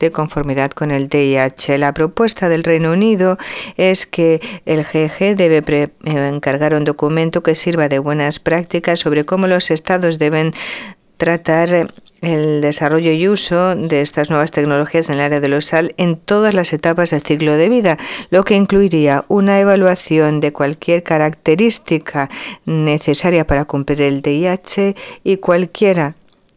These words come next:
que fuera incompatible con el D I H. El documento podría incluir ejemplos que ilustren cuáles, eh, podrían ser estas prácticas,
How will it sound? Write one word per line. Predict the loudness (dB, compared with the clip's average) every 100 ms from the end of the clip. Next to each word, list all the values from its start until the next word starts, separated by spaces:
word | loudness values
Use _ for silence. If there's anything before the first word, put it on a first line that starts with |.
| _
que | 0 0
fuera | 0 0 2 0 -6 _ -2
incompatible | 0 0 0 0 -2 0 -2 0 -4 -4
con | -4 -2
el | -2
D | -4 -2
I | -2
H. | -4 -10 -18 _ _ -20 -20 -20 _
El | -2 0 2
documento | 2 2 2 2 2
podría | 0 0 0
incluir | 0 0 0
ejemplos | 0 0 0 0 -2 0
que | 0
ilustren | 2 4 2 0 -2 0 0 -2
cuáles, | -2 -2 0 -2 -2 -2
eh, | -2 0 -2 -2
podrían | -2 0 0
ser | 0 -2
estas | 0 -2 -2
prácticas, | 0 0 0 -2 -2 0 0 -2